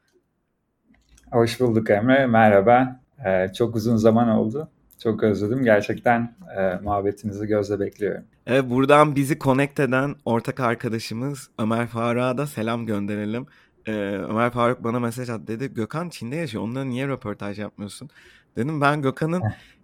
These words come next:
Speaker 2: Çin'de yaşadığını, e, bilmiyordum."
Speaker 1: <laughs>
Speaker 2: Utanarak söylüyorum buradan. Ondan sonra sağ olsun bizi yeniden bir araya getirdi. Ona da buradan selam çakalım.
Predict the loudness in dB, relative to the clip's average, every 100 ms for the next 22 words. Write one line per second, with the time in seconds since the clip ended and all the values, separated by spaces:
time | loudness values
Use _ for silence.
0 | -16 -6 -2 2 2 2 0 0 0 0
1 | -2 -4 _ -2 4 4 4 0 -2 0
2 | 2 2 0 -2 -2 0 0 0 -2 -2
3 | 0 2 0 -2 -6 -6 -4 -6 -10 _
4 | _ _ _ -4 -4 -2 -4 -4 -6 -4
5 | -2 -2 0 2 2 0 -6 -6 -2 -2
6 | -2 -2 -2 -4 -4 -2 -2 -2 -2 -4
7 | -4 -8 -10 -10 -8 -12 _ _ _ _
8 | -6 -4 -4 -4 -6 -4 -4 -6 -10 _
9 | _ _ -14 -6 -2 -2 -2 -8 -6 -4
10 | -4